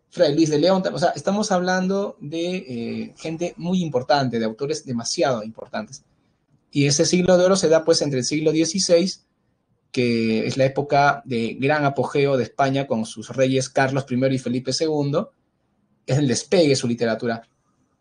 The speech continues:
Y sobre todo en el diecisiete, a inicio del diecisiete es la época más importante de toda la historia literaria de España, con El Quijote de la Mancha, por ejemplo, que se publica a inicio del siglo diecisiete.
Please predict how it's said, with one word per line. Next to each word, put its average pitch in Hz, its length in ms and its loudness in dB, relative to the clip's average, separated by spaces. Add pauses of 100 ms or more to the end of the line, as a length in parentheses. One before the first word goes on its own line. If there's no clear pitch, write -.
Y 147 100 -6
sobre 156 240 4
todo 208 240 6
en 214 100 6
el 175 80 4
diecisiete, 196 720 2
a 143 120 -2
inicio 220 360 4
del 180 60 2
diecisiete 175 380 -2
es 175 60 0
la 170 80 4
época 175 260 -2
más 165 240 -2
importante 151 760 -2
de 110 100 -4
toda 135 240 -2
la 131 80 -2
historia 135 420 -2
literaria 120 680 -4 (400)
de 113 120 -14
España, 139 460 0
con 117 180 0
El 120 60 -6
Quijote 143 300 -4
de 135 60 2
la 131 100 2
Mancha, 143 320 0
por 123 140 -2
ejemplo, 135 200 0
que 120 100 -10
se 117 120 -8
publica 131 440 -4
a 123 40 -2
inicio 131 300 -4
del 120 100 -4
siglo 127 220 -4
diecisiete. 135 560 -4